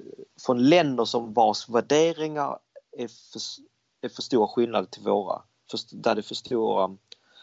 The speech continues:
Utan, eh, nu när vi pratar om Ukraina och så vidare, liksom, där, där måste man ta hand, alltså, släppa in de flyktingarna. Men är det flyktingar som kommer med för stora värderingar, då, då måste vi sätta stopp för det.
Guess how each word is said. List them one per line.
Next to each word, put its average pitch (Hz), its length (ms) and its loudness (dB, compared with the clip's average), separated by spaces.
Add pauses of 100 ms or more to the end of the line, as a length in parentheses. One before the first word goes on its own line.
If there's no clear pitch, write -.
(680)
Utan, 110 400 -2
eh, 110 300 0
nu 151 160 4
när 139 100 2
vi 120 80 -4
pratar 139 280 0
om 131 160 -4
Ukraina 131 540 0
och 113 120 -8
så 117 120 -14
vidare, 107 480 -6
liksom, 104 300 -18
där, 127 180 0
där 131 140 -2
måste 127 300 -12
man 110 200 -16
ta 107 200 -8
hand, 104 280 -6 (120)
alltså, 107 380 -12
släppa - 420 -6
in 131 160 -4
de 117 160 -6
flyktingarna. 104 420 -6
Men 117 160 0
är 120 100 4
det 113 100 -6
flyktingar 117 540 0
som 110 180 -6
kommer 113 360 -2
med 110 200 -4
för 113 100 -4
stora 110 880 2 (920)
värderingar, 101 480 2
då, 117 300 4
då 113 180 -2
måste 120 300 -6
vi 107 60 -8
sätta - 300 -8
stopp - 360 -2
för - 100 -10
det. - 240 -8